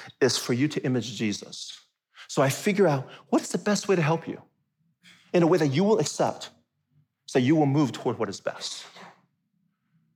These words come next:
This is how Jesus loves. This is how the Holy Spirit loves. This is how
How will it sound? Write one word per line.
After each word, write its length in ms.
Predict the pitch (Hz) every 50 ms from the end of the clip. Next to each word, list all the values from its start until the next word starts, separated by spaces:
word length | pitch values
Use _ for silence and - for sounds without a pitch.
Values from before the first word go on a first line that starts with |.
| _ _ _ _ _ _ _ _ _ _ 156 156 - _ _ _ _ _ _ _ _ _ _ _ _ _ _ _ _ _ _ _ _ _ _ -
This 160 | - 143 -
is 80 | 170 151
how 120 | 175 151
Jesus 360 | 120 - 139 127 117 113 104
loves. 380 | - 113 104 90 - - - - _ _ _ _ _ _ _ _ _ _ _ _ _ _ _ _ _ _ _ _ _ _ _ _ _ _ _ -
This 200 | 123 113 - -
is 80 | 123
how 100 | 113 104
the 60 | 101
Holy 240 | 98 - 110 104 98
Spirit 360 | 92 - - - 117 101 -
loves. 400 | - - - - - - - - - _ _ _ _ _ _ _ _ _ _ _ _ _ _ _ _ _ _ _ _ _ _ _ _ _ _ _ -
This 240 | - 117 101 - -
is 60 | 117
how 480 | - - - 104 98 95 - - -